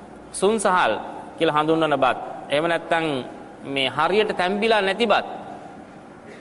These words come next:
සමහරු කියන්නේ මේ ඇටකුණා වෙනවා කියලා. සම-, හරියට තැම්බිලා නැති බත්, අමෘතය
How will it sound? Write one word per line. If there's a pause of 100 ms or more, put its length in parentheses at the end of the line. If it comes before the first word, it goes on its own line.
(1160)
සමහරු
කියන්නේ
මේ (340)
ඇටකුණා
වෙනවා
කියලා. (1200)
සම-,
හරියට
තැම්බිලා
නැති
බත්, (1400)
අමෘතය